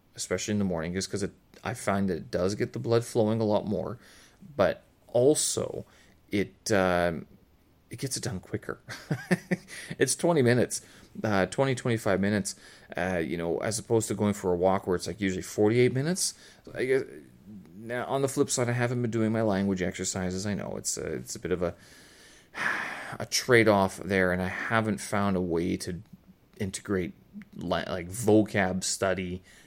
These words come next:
and running just yet. It has, I haven't been able to do it. If you have a tip, let me know. <laughs> I'd be, I'd be interested in knowing how that one works. Um, but yeah, other than that, the only other thing I was thinking about today was the meal planning.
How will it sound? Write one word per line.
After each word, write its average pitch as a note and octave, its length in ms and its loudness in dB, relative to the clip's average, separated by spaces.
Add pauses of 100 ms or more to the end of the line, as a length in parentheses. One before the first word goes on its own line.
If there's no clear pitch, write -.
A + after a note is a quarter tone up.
(200)
and F2 540 -2
running E2+ 500 -2
just - 300 -8
yet. - 180 -10
It - 100 -6
has, F#2 320 -2
I F#2 100 -4
haven't F2+ 360 -2
been E2 140 -6
able F2 240 -8
to - 80 -10
do F2 200 -6
it. E2+ 120 -10 (320)
If - 180 -12
you A2 80 -4
have A2+ 180 -6
a A#2+ 40 -8
tip, - 380 -6 (220)
let G2+ 300 -8
me F#2+ 140 -8
know. E2+ 500 -8 (280)
<laughs> - 280 -20
I'd F2 180 -8
be, F2+ 320 0
I'd G2+ 160 2
be C#3 120 4
interested C#3+ 420 6
in B2 80 4
knowing A2+ 220 4
how G2+ 160 4
that F2+ 200 -2
one B1 200 -6
works. G1+ 420 -10 (640)
Um, G2+ 560 4
but G#2+ 260 2 (320)
yeah, A2 200 0
other D3+ 160 8
than D3+ 100 8
that, B2+ 160 4
the A#2+ 100 2
only C#3+ 160 4
other A#2+ 160 0
thing A#2+ 240 0
I A2 40 2
was G#2 160 0
thinking A2+ 280 -2
about G2 160 -2
today - 160 -6
was F#2 160 -6
the F2 60 -8
meal F#2+ 420 0
planning. F#2 500 -8